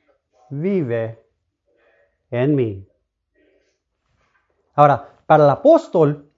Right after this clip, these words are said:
es Galatas capítulo dos, versículo veinte. Para el apóstol, esto no era una enseñanza o doctrina,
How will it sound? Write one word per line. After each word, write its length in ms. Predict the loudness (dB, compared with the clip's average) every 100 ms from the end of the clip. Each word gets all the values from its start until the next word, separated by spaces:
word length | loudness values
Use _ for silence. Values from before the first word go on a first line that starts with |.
| _
es 100 | -10
Galatas 420 | 0 0 0 -4 -6
capítulo 460 | -6 -4 -2 0
dos, 220 | 2 0
versículo 400 | 0 -8 -4 -2
veinte. 440 | 0 -2 -4 -12 -16 _ _ _ _ _ _ _ _ _ _ _ _
Para 180 | 2
el 60 | 4
apóstol, 800 | 2 4 2 2 -2 0 0 -6 _ _
esto 340 | -6 -4 -4
no 200 | -2 -2
era 540 | 0 2 2 -2 -6 _ -20 _ _
una 460 | 0 0 0 -2 -2
enseñanza 720 | -4 -2 0 0 -2 -4 -2
o 100 | 0
doctrina, 720 | -2 -4 -4 -2 -2 -4 -6